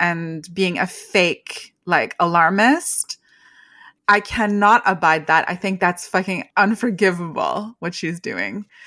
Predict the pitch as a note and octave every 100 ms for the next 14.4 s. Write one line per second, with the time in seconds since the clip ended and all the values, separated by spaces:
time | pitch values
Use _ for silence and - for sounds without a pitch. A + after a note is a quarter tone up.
0 | - - - A3+ A3+ A#3 A#3+ B3+ D#4+ B3
1 | G3 F#3+ F#3+ A3+ - G#3+ F3 A#2+ F#3 G#3
2 | F#3 F3 F#3+ A3+ - D4+ D4+ D#4 - _
3 | - G3+ G3 - - - G3 G3+ G3 F3+
4 | F3+ F3+ E3+ E3+ - E3+ D#3+ E3+ D#3+ D#3
5 | E3 D#3 C#3+ D#3 D#3 D#3+ D#3 E3 - D3
6 | B2 C#3+ - B2 G#2+ - - - - -
7 | G3+ G#3 F#3 F3 - _ _ _ _ _
8 | _ _ _ C4 - D#4 E4 D#4 C4+ C4
9 | C4 A3 G#3 A3+ A3 F#3+ G#3 - B3 A3
10 | - - C#4 E4 E4 D#4+ C#4+ - A#3 A#3
11 | - A3 A#3+ A3 G#3 A#3 C4+ E4 D#4+ D4
12 | - _ - B3+ C4+ C4+ C4 - A3 G3
13 | F#3+ A3+ - _ _ - - B3+ E3 A#2
14 | G3+ A#3 -